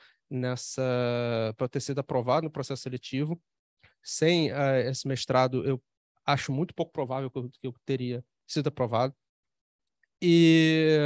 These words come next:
eh, o, esse mestrado, eh, vendo agora do lado de fora, né, do, tipo, indo pra fora do país e vendo como, eh, funciona esse tipo de, de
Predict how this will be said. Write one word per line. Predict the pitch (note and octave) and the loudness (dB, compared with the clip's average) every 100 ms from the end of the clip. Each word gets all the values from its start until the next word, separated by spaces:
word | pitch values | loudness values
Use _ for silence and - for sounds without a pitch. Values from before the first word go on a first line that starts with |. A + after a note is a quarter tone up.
| D3 - _ _ _ | 2 0 _ _ _
eh, | E3+ E3 C#3+ D3 | -6 -4 -4 -6
o, | D#3 - - - _ - | -6 -8 -12 -20 _ -10
esse | - - G#3 - | -8 -6 -6 -4
mestrado, | F3 E3 - D3 D#3+ C3+ B2 _ _ _ _ _ _ _ _ - | -2 -2 -2 0 0 -2 -10 _ _ _ _ _ _ _ _ -16
eh, | A#2 - | -16 -12
vendo | C#3+ D#3+ G3 F3 D3 | -2 0 2 2 2
agora | C3+ C#3 C#3+ | 2 2 2
do | C3+ | 0
lado | C3+ C#3+ | -2 -2
de | B2 | -6
fora, | - C#3+ C#3+ B2+ | -4 0 2 0
né, | C3+ B2+ | -4 -6
do, | A#2+ A#2 A2 - | -6 -10 -14 -14
tipo, | C3+ - A2+ _ _ _ | -14 -12 -14 _ _ _
indo | E3 F3+ D3+ | 0 0 0
pra | - B2+ | -4 -4
fora | D3+ D3 | 0 0
do | C3+ | 0
país | C3+ B2+ B2+ | -2 -2 -2
e | B2+ | -2
vendo | B2 E3 E3+ C#3+ A#2 - | 2 2 2 0 -2 -4
como, | C3 C3+ C3+ A2+ _ _ _ _ - | -4 -2 -4 -6 _ _ _ _ -14
eh, | B2+ A#2 | -8 -8
funciona | - C3 - D3+ D3+ C#3 C3+ | -8 -12 -6 -2 -2 -2 -4
esse | - C3 | -6 -12
tipo | - C3 C3 | -10 -8 -8
de, | B2 B2+ B2+ B2+ B2 | -8 -6 -4 -2 -2
de | A#2+ | -2